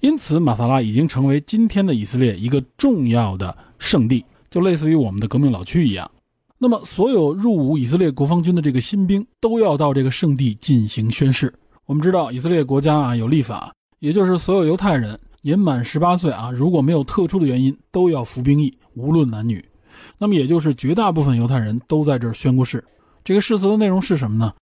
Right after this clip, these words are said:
也就是马萨拉将永不再陷落。那关于这个马萨拉要塞呢，也有相关的影视作品，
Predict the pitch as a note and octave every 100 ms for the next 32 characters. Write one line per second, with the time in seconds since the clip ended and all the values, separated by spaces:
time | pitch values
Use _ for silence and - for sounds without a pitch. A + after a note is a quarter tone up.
0 | _ C#3 C3 B2 F3+ D#3 D#3 - _ -
1 | C3 A#2+ D#3+ D3 D#3 - - C#3+ C#3 B2+
2 | A#2 A2 B2+ D3+ D3 B2+ C#3+ B2 B2 _
3 | _ _ _ _ G#3 G3 B3 A#3 E3+ G#2+
4 | C#3 F#3 G3 E3 F3+ B2 G2 C3 B2 E3+
5 | D#3 E3+ D#3+ G#2 G#2 B2+ C#3 A2